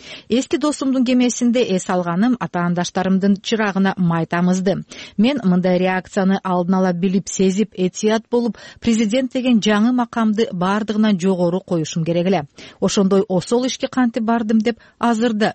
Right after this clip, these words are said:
өзүм өзүмө таң калам», — деп жазат Саркози. Ошол эле Францияда эки миң он жетинчи жылкы президенттик шайлоо маалында талапкерлердин бири,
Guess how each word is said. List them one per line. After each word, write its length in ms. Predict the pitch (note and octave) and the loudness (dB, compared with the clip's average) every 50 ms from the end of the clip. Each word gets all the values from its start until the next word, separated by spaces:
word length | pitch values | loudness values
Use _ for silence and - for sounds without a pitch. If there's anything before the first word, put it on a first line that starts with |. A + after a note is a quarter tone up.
| - | -4
өзүм 400 | F#3+ F3 F#3+ G3 F#3+ G#3 G#3+ A3 G3+ | -2 0 0 2 2 2 2 2 2
өзүмө 300 | F#3 E3 E3+ E3 E3 E3 - | 2 0 -2 -4 -4 -6 -4
таң 220 | - F#3+ F3 F3 F3 | -2 -2 -2 0 0
калам», — 320 | F#3+ G#3 A3 G#3 E3+ - - _ _ _ | 0 0 0 0 -2 -4 -8 _ _ _
деп 200 | E3+ D3+ F3 F3+ | -2 -2 -2 0
жазат 360 | E3+ F3 D#3+ C#3+ E3+ E3 D#3 - | 0 -2 -2 0 -2 -4 -2 -2
Саркози. 500 | - E3+ E3 - F#3 F3+ E3 F#3 F3 - G#2 - _ - - - - - - - - | -4 -6 -4 -2 -2 0 2 0 0 -2 -4 -10 _ -20 -20 -20 -18 -18 -18 -8 -4
Ошол 280 | - A3+ - F#4+ F#4 F4+ | -2 0 0 2 2 2
эле 100 | D#4+ D#4+ | 0 -2
Францияда 500 | - - D#4 D4+ D#4 - - D#4+ D4 D#4 | -2 -2 -2 -2 -2 0 -2 0 2 2
эки 280 | C4+ F#3+ F#3+ - - | 2 2 2 2 2
миң 100 | A3+ G#3+ | 2 2
он 80 | G#3+ G#3 | 4 2
жетинчи 400 | G#3+ G#3+ - A3 G#3 - A3 F#3+ | 2 0 0 -2 -2 -2 -2 -2
жылкы 260 | G3 G#3 G#3 - G#3+ | 0 -2 -2 -2 -4
президенттик 640 | - - G3+ F#3+ G#3 F#3 G3+ G3+ G3+ G3 - G3 - | -4 -4 -4 -4 -2 0 0 0 0 0 -2 -4 -2
шайлоо 400 | - G#3+ G3 G3 G3 G3 G3+ G3 | -2 0 0 2 2 2 4 2
маалында 560 | G3 G3+ G3+ G3+ G3+ G#3 G#3 G#3+ G#3 - C#4 | 2 2 2 0 0 2 0 2 0 0 -2
талапкерлердин 720 | - A3+ F#3+ F3+ - - G#3 F#3+ G3 G3+ G3+ G3 G#3+ G#3+ | -2 -2 -2 -2 -2 -2 -2 0 2 0 2 2 2 2
бири, 320 | G3+ B3 C4+ A#3 D3+ C#3+ | 2 2 0 0 -2 -4